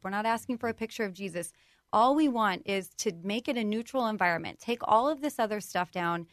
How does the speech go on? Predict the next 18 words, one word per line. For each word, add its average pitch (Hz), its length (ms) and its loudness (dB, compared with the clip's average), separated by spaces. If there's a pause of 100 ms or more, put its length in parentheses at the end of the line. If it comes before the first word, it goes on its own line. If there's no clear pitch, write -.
(300)
and 190 140 -2
hang 233 240 2
an 294 80 4
American 254 460 4
flag, 190 500 2
a - 60 -10
school 277 320 -2
spirit 254 420 0
flag, 196 480 2
a 175 220 -2
be 226 240 -2
kind 294 500 2
with 269 160 -4
kittens, 226 560 -4
whatever 240 260 4
you 262 160 8
wanna 254 160 4
do." 233 300 6